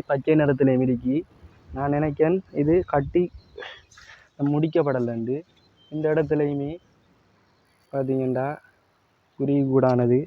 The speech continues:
விழுந்து கிடக்குது. அப்படி இஞ்சாலையுமே ஃபுல்லா தூக்கணங்குருவி கூடுகளை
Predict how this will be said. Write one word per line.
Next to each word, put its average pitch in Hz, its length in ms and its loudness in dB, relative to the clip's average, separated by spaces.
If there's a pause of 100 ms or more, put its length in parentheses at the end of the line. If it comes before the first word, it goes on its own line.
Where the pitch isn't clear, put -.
(1160)
விழுந்து 139 300 0
கிடக்குது. 120 460 -2 (1120)
அப்படி 135 200 -6
இஞ்சாலையுமே 156 640 -2 (1600)
ஃபுல்லா 147 460 -10 (720)
தூக்கணங்குருவி 147 640 -4
கூடுகளை 135 360 -6